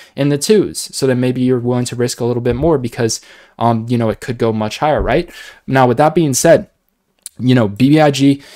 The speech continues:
it reacted multiple times at the key gap close reversal level at five nineteen as resistance, all confirmations to, you know, short the stock and buy puts. I did end up playing some puts right around here. I got stopped out once it started breaking out and turning the previous closing price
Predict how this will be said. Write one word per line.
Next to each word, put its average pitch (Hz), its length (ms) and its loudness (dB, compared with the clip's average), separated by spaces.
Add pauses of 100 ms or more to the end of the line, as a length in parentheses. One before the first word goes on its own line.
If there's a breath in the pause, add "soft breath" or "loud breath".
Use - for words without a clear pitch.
(280 loud breath)
it 131 100 2
reacted 131 500 0
multiple 139 420 2
times 131 400 -2
at 120 180 -6
the 117 60 -4
key 135 260 -4
gap 123 260 -2
close 120 240 -2
reversal 117 380 -2
level 113 240 0
at 101 80 -4
five 113 260 -2
nineteen 113 520 -4
as 110 240 -6
resistance, 113 560 -4
all 123 280 -2
confirmations 120 960 -4 (260 loud breath)
to, - 120 -4
you 117 40 0
know, 110 120 -2
short 120 360 -4
the 120 100 -4
stock 117 480 -6
and 113 200 -6
buy 113 240 0
puts. 117 400 -2 (240 loud breath)
I 117 120 0
did 120 320 2
end 123 240 -2
up 120 180 -4
playing 120 300 -4
some 110 180 -6
puts - 340 -4
right 113 260 -2
around 113 360 -2
here. 135 360 0 (300 loud breath)
I 110 140 -4
got 123 220 0
stopped 120 320 0
out 120 300 0 (160 soft breath)
once 117 180 -4
it 120 60 -2
started 113 360 -2
breaking 117 360 -2
out 117 220 -2
and 113 100 -6
turning 117 320 -4
the 104 60 -6
previous 117 400 -4
closing 110 260 -4
price 113 380 -4